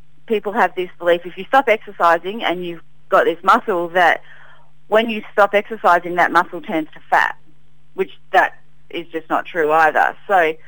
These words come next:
when we weight train, we get nice lean muscle that has lots of health benefits as well as it looks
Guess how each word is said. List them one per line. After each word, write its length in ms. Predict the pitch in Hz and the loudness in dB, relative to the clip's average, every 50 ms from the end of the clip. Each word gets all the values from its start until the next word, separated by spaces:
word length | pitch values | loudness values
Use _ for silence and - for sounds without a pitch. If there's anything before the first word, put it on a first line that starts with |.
| - - - | -18 -14 -2
when 140 | - 254 311 | 0 2 2
we 100 | 294 240 | 2 0
weight 280 | 208 196 202 214 - - | 2 4 4 4 4 0
train, 280 | - 247 233 254 302 403 427 370 - - - - - - - - - - - - - - - - - | -4 -4 -4 -4 -6 -8 -12 -16 -18 -18 -18 -18 -18 -18 -18 -18 -18 -18 -18 -18 -18 -20 -16 -10 -10
we 80 | 143 | -6
get 160 | - 202 180 | -2 -2 0
nice 260 | - 180 170 170 180 - | 2 4 2 2 2 0
lean 200 | 175 170 165 165 | -2 -2 0 0
muscle 440 | 170 196 226 - 277 277 285 311 - - - - - - - | 0 0 0 0 -2 -2 -2 -4 -6 -10 -14 -18 -18 -12 -2
that 220 | - 190 170 - 208 | 0 2 2 2 0
has 200 | 214 180 180 165 | 0 -2 -2 0
lots 260 | 175 175 - - - | 2 2 2 0 -4
of 80 | 180 | -8
health 240 | 160 - 185 185 - - | -2 0 0 0 0 0
benefits 520 | - 196 185 190 190 - 196 185 175 - - - | 0 0 0 0 -4 -2 0 0 0 0 -4 -10
as 80 | 185 - | -8 -2
well 220 | 175 160 160 170 | 0 0 2 2
as 120 | 165 165 160 - - - - - - - - - - - | 0 -2 -2 -6 -14 -20 -20 -20 -20 -20 -20 -20 -10 -8
it 80 | - 135 | -6 -4
looks 200 | 165 196 196 - | -2 -2 -4 -4